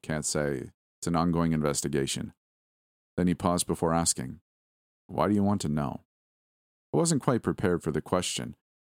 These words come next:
and after stumbling through a few sentences, I ended up telling him that I'd gotten a prosthetic eye from the clinic, but was starting to have issues with it,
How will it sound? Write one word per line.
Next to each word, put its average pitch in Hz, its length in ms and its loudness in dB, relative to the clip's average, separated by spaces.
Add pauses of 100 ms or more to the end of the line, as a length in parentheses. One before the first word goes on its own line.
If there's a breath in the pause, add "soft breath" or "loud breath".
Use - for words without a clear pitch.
and 85 80 -4
after 85 180 -4
stumbling 95 500 2
through 92 160 2
a 82 40 0
few - 160 -2
sentences, 78 680 0
I 82 160 0
ended 82 240 0
up 69 160 -6
telling 78 280 -2
him 80 260 -2
that 82 120 -2
I'd 85 200 0
gotten 101 200 0
a 82 60 -2
prosthetic 98 640 0
eye 98 140 2
from 92 160 -4
the 80 100 -2
clinic, 82 420 -2 (480)
but 92 100 -2
was 92 120 2
starting 110 340 2
to 107 60 0
have 90 140 2
issues 87 320 0
with 67 140 -8
it, - 140 -8